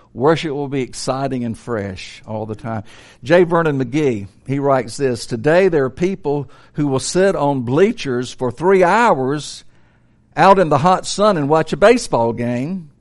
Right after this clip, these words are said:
There are folks who will sit out in the cold to watch a football game, and there are those who will sit for two hours watching a movie." And he says, "My friend, why are you weary when your preacher preaches for forty-five minutes?"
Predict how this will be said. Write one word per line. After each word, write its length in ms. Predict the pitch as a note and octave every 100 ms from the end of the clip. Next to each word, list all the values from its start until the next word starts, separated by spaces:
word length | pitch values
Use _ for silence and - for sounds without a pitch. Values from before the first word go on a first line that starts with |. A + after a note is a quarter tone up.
| _ _ _ - _ _ _ -
There 140 | D3
are 40 |
folks 420 | D3+ F#3+ G3 - -
who 120 | D#3+
will 120 | D3+
sit 300 | - F#3 F#3
out 380 | F3+ F3+ F3+ - - _ _
in 120 | D3
the 120 | D3
cold 340 | C#3+ F#3+ A3 F#3+
to 60 |
watch 260 | D3+ D#3+ -
a 60 | D#3+
football 580 | - F#3 C#3 C3 C3
game, 540 | A#2+ A#2 A#2+ B2 D#3+ D3 - _ _ _ _
and 180 | - B2
there 80 | C3+
are 60 |
those 320 | C3+ D#3+ E3 -
who 100 | D3+
will 120 | C3+
sit 280 | - E3 -
for 80 |
two 260 | C3+ E3 D3+
hours 280 | D3 C#3+ -
watching 340 | C#3+ C#3 B2
a 80 | A#2+
movie." 540 | A#2+ D3 C3 G#2 G#2 G#2 _ _ _ _ _ _ _ _
And 100 | -
he 60 | A2+
says, 240 | B2+ B2+
"My 180 | B2 B2+
friend, 340 | - C#3+ C3+
why 120 | B2 C3+
are 100 | B2+
you 160 | B2+
weary 580 | A#2 C3 C#3 A#2+ G#2+ A#2 - _ _ _ _ _ _
when 160 | A2+
your 120 | A#2 A2+
preacher 640 | - C3+ - A2+ A2 G#2+ _ _
preaches 680 | C3 B2+ - A2 G#2 - - _ _ _ _ _
for 140 | A2
forty-five 640 | - B2 A#2 G#2+ A2 A2 G#2
minutes?" 640 | A#2 G2+ D#2 - - -